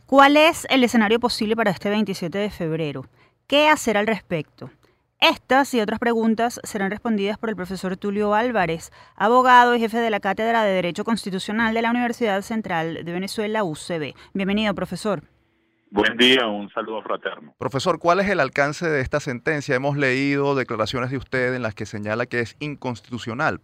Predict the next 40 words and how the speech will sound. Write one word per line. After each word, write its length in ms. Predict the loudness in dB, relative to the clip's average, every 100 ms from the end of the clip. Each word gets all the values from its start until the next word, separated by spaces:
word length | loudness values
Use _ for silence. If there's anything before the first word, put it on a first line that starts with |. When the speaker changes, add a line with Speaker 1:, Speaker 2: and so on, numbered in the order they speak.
| -2
Speaker 3:
¿Por 260 | 0 0 -4
qué 220 | 0 0 -2
es 280 | -2 -2 -4 -6
inconstitucional? 960 | -6 -4 -8 -8 -8 -8 -8 -8 -10 -12 _ _ 2
Speaker 2:
Es 140 | 4
bueno 240 | 6 6 4
advertir 500 | 2 0 0 -4 -2
que 80 |
en 120 | -4 -2
principio 840 | 0 0 0 -2 -2 0 0 0 -4 _ _ _ _ -4
una 260 | 0 0
sentencia 600 | -2 -4 0 -2 -2 0 2
de 40 |
la 140 | 2
Sala 180 | 0 0
Constitucional 720 | 0 -6 -6 -6 -6 -4 -2
no 120 | -2
puede 320 | 0 0 0 -2
ser 200 | -2 -2
inconstitucional, 960 | -2 -8 -8 -6 -6 -4 -2 -2 -4 _ _ _ _ _ _ _ _
porque 360 | -2 0 0
el 80 | 0
máximo 560 | 0 -4 -4 -2 0 0
intérprete 500 | 0 -2 -2 -2 0
de 60 |
la 100 | 0
Constitución 560 | 0 -4 -6 -6 -4 -2
es 80 | 0
la 140 | -2
Sala. 400 | 0 0 0 -4 _ _ _ _ _ _ _ _ -2
Sin 180 | 0
embargo, 680 | 2 2 2 2 4 2 2
la 220 | 0 0 0
Sala 240 | 0 0
no 100 | -2
está 160 | -4 -4
cumpliendo 460 | -4 -4 -2 0
su 140 | 2 2
rol 320 | 4 2 2
institucional 920 | -4 -4 -4 -4 0 0 2 0 -2